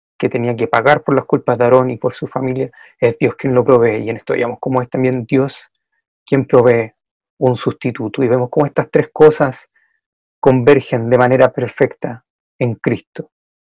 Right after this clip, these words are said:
Jesús es nuestro santuario, Jesús es nuestro mediador,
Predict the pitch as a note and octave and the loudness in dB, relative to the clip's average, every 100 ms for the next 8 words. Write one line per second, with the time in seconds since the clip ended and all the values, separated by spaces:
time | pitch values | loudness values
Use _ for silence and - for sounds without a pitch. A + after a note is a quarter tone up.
0 | _ _ _ _ C3+ - C#3+ B2+ C3 A#2+ | _ _ _ _ -10 -4 -4 -2 -4 -4
1 | A#2+ - - - A#2 - - C#3+ C#3 C3+ | -6 -6 -8 -4 -6 0 2 4 2 -2
2 | C#3 _ C3+ C#3+ B2 B2+ B2+ A#2+ B2+ B2 | -6 _ -8 -8 -4 -2 -2 -4 -2 0
3 | B2 A#2 A#2 A#2 - | 2 2 2 0 -2